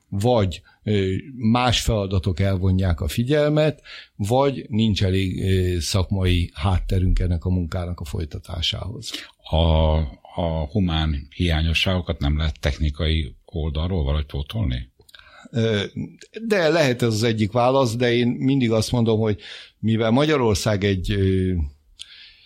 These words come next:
Speaker 1: kis k-, ország, ö, nekünk, ö, megtanultuk már azt, akár a tudósaink kapcsán is, hogy, ö,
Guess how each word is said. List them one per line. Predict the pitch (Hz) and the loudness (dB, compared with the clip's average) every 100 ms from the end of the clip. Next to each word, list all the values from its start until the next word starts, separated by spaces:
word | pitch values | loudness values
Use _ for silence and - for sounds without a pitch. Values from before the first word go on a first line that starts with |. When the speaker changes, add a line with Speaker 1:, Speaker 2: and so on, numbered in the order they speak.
| _ _ _ - _ - - _ - _ - | _ _ _ -20 _ -20 -20 _ -20 _ -4
Speaker 1:
kis | 120 - | -2 0
k-, | - - - - - - | 0 0 2 0 0 0
ország, | 95 92 - 95 78 76 - - 78 | 0 0 0 0 0 -4 -10 -12 -6
ö, | 101 98 98 98 92 120 95 | -2 -2 -2 -2 -4 -4 -2
nekünk, | 120 110 117 113 117 - _ _ _ | 0 0 2 0 -2 -10 _ _ _
ö, | 104 101 101 | -2 0 0
megtanultuk | 120 139 - 117 113 98 107 | 0 -2 0 0 2 2 0
már | 104 110 110 | 2 2 2
azt, | 127 110 104 139 | 2 2 0 -2
akár | 104 110 104 | 0 2 2
a | 101 | 0
tudósaink | - 135 117 90 - 101 95 | 0 0 2 2 2 0 0
kapcsán | 110 92 110 107 | 0 0 0 0
is, | 104 | 0
hogy, | - 107 98 - - - | 2 2 0 -4 -18 -2
ö, | 107 104 104 104 | 0 2 2 2